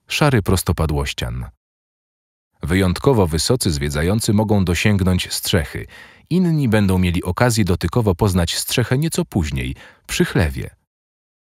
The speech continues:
Po środku ściany frontowej chałupy są drzwi wejściowe. Po bokach dwa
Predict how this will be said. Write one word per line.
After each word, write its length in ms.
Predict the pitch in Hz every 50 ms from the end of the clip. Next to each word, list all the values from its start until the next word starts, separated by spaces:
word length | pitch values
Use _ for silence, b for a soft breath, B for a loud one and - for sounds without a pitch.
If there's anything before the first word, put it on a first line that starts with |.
| _ _
Po 120 | - 104
środku 400 | 90 - 143 185 - - - 139
ściany 340 | 104 - - - 139 127 98
frontowej 520 | - - 85 80 80 - 147 160 135 90 78
chałupy 400 | - 78 80 113 - - 135 110
są 240 | - 104 90 85
drzwi 240 | 78 76 80 95 101
wejściowe. 680 | 85 87 87 80 - - - 87 71 67 - - - - - _ _ _
Po 140 | - 101 90
bokach 420 | - 160 160 - 151 139 120 - - -
dwa 260 | 85 87 82 95